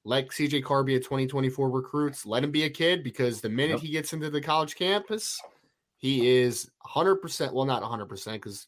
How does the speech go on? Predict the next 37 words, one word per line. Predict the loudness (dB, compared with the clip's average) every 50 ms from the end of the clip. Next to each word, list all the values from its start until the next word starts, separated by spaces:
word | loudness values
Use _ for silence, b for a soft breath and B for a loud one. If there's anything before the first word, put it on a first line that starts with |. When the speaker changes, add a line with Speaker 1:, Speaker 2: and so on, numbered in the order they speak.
| _ _
Speaker 1:
student, | -18 -14 -8 -6 -6 -6 -6 -6
you | -4 -4
have | -4 -4
to |
be | -4 -6
a |
student | -6 -4 -2 0 0 0 2 0
athlete, | 0 0 -2 -2 -2 -2 -2 0
but | -2 -4 -4 -2
you | -2 -2 2 2
are | 4 4 4 2
a | 2 0
football | -2 -2 -4 -2 2 2 2 2 2
player, | 0 0 0 0
and | 0 0
that's | 0 -2 -2 -4
gonna | -4 -4 -4
take | -2 -2 -2 -2
up | -2 -4 -2 -4
a | -4 -4
large | -4 -4 0 2 4 4 6 4 4 2 0 -4
portion | -2 0 0 0 0 -2
of | -2 0
your | 0 0 0
time. | 0 -2 -6 -8 -8 -12 -12
So | -6 0 2 2 4 2 0 -2 _ _ _ _ _ _ _ _ -8
enjoy | -6 0 4 4 6
your | 6 4 2
time | 2 2 2 2 2
now, | 2 2 4 4 4 4 2 0 -4 _ _
keep | -8 -6 -6 -4
developing, | -2 0 2 4 4 4 4 2 2 0 2 2 2 0 -4 -6 _ _
play | -4 -4 -4
for | -4 -4 -4
your | -6 -6
team. | -8 -10 -16 -18 -20 -20 _ _ _ _ _ _ _ _ _ _ _ _ _ _ _ -2
Speaker 2:
Yep. | 2 2 2 2 0